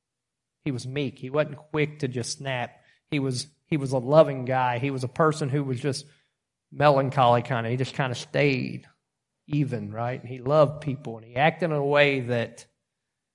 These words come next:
he was meek, but he wasn't weak. Jesus wasn't weak. We know Jesus was meek by the way he, he interacted with people and the love he showed people and the patience he showed people. We know his meekness,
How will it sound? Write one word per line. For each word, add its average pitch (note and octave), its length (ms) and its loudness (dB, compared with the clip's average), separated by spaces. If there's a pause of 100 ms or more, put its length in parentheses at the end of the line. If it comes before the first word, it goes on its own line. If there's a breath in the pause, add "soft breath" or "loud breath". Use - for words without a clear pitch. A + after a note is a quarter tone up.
(1600)
he A2+ 100 -20
was C3 140 -20
meek, D3 420 -6 (1600)
but A2+ 80 -6
he A2+ 60 -6
wasn't C#3+ 300 -2
weak. C3+ 220 -10 (720)
Jesus D3 380 2
wasn't C3+ 320 2
weak. B2+ 280 -6 (120)
We D#3+ 100 2
know F3+ 160 6
Jesus E3 460 4
was C3+ 160 -4
meek D#3 320 2
by C3 160 4
the C3 80 -4
way C#3 160 4
he, B2+ 380 -4
he C3 400 -6 (120)
interacted C#3+ 560 2
with A2+ 160 -8
people A2+ 380 -20
and A2 80 -20
the G#2+ 40 -20
love C#3+ 300 4
he B2+ 80 -2
showed A#2 400 -6
people A#2+ 300 -6
and A2+ 100 -6
the A2+ 60 -8
patience C#3+ 580 -2
he C3 80 -10
showed B2 380 -8
people. B2+ 320 -10 (320 soft breath)
We D3+ 100 2
know D#3+ 220 6
his E3 160 0
meekness, C#3 680 -4